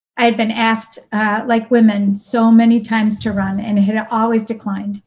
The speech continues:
Um, I, I didn't think that I was prepared enough. I was a nervous public speaker, and I looked around and believed there were other people better prepared to do the job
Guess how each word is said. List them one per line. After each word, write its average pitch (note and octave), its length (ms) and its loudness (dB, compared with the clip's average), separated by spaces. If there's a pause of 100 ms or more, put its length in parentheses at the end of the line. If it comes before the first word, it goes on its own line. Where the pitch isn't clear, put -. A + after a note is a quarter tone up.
(140)
Um, G3+ 460 -6
I, G#3 220 -4 (140)
I G#3 240 -4
didn't G#3+ 320 2
think A3 200 0
that G#3+ 120 -2
I G3+ 80 -2
was F#3+ 160 -6
prepared G#3 440 -4
enough. A#3+ 440 -2 (600)
I G#3 200 0
was G#3+ 320 -2
a G#3+ 60 0
nervous G#3 380 -2
public G#3+ 360 -6
speaker, A3+ 680 -6
and G#3+ 440 -2
I A3+ 100 -2
looked A3 260 0
around G#3+ 380 0
and G#3+ 140 2
believed G#3 340 -2
there G#3 120 -2
were G#3 120 0
other A3 260 -2
people G#3 360 -6
better G3+ 320 -4
prepared G3+ 460 -4
to G3+ 60 -4
do G3+ 140 -6
the G3+ 120 -6
job F#3+ 420 -10